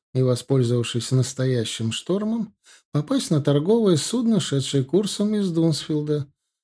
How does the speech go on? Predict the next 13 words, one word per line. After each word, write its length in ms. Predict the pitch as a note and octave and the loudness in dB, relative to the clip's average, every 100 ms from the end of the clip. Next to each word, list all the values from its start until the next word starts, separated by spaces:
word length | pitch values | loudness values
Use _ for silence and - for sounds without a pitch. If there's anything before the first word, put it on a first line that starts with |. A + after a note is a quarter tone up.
| _ _ | _ _
Так, 360 | - E3+ G3+ - | -2 -2 -4 -4
короне 540 | - A#2+ C3 C3 C3 | -2 2 2 4 4
из-за 220 | B2 A#2+ C#3 | 4 2 0
страха 420 | - C#3+ C3+ C3+ | 2 0 2 2
международного 800 | C3 B2 C#3 C3+ C#3 C3 C3 B2+ | 2 4 4 6 4 4 2 2
скандала, 680 | - B2+ B2 A#2+ G3 B3 | 0 0 0 2 0 0
связанного 680 | A#3 - D#3 D3+ D3+ D3+ D3 | -2 2 2 4 2 2 2
с 120 | C3+ | 2
нарушением 680 | D3 C#3+ C#3+ - D3+ D3 C#3+ | 2 2 0 2 2 4 2
Международного 960 | D3+ D3+ C#3 D3+ D3 D3+ D3 C#3 C#3 C3+ | 4 4 4 2 4 4 4 4 4 2
пакта 440 | C#3+ C#3 C#3 C#3 | 2 0 0 -2
звёздной 500 | C3 C#3 C#3+ C3 C#3 | 0 2 2 4 2
магии, 680 | C#3 C#3+ C3+ B2+ C3 C3+ | 2 2 0 0 -2 -2